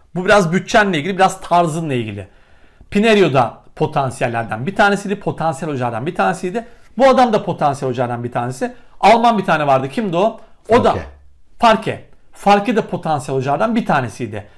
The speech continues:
Speaker 1: Sonuç itibariyle bunlar iyi hoca adayları. Bir akademiden çıkmış, bir şeyler yapabilme ihtimali var ve bir şeyler yapmışlar.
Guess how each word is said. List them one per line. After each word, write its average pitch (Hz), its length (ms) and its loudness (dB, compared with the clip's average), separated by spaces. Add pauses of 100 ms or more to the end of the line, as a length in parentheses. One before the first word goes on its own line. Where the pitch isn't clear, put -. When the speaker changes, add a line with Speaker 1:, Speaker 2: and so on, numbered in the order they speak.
Speaker 1:
Sonuç 220 280 -4
itibariyle 151 440 2
bunlar 214 340 2 (720)
iyi 196 180 2
hoca 190 400 2
adayları. 143 560 0 (280)
Bir 147 120 0
akademiden 175 500 0
çıkmış, 196 520 -6 (240)
bir 143 80 -4
şeyler 185 260 2
yapabilme 170 480 0
ihtimali 190 400 0
var 240 160 4
ve 190 100 0
bir 156 60 -2
şeyler 226 220 2
yapmışlar. 190 560 2